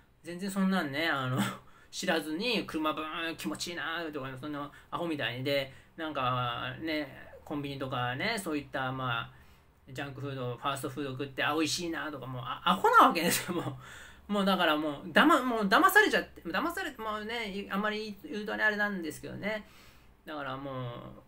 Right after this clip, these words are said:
う、だし、みんながね、そうちゃんと目覚めてね、そういう風にやると、もう企業も売れなくなるから、じゃあ変えていこうってなるけど、みんなアホだからもう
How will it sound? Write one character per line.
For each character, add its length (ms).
う、 40
だ 100
し、 300
み 200
ん 60
な 80
が 120
ね、 120
そ 120
う 60
ち 100
ゃ 60
ん 20
と 80
目 100
覚 200
め 100
て 120
ね、 140
そ 140
う 20
い 40
う 20
風 100
に 80
や 80
る 120
と、 280
も 200
う 20
企 180
業 80
も 120
売 40
れ 80
な 120
く 100
な 100
る 120
か 100
ら、 180
じ 100
ゃ 40
あ 120
変 160
え 40
て 80
い 60
こ 160
う 20
っ 20
て 80
な 80
る 100
け 80
ど、 120
み 140
ん 20
な 160
ア 40
ホ 120
だ 140
か 80
ら 80
も 200
う 40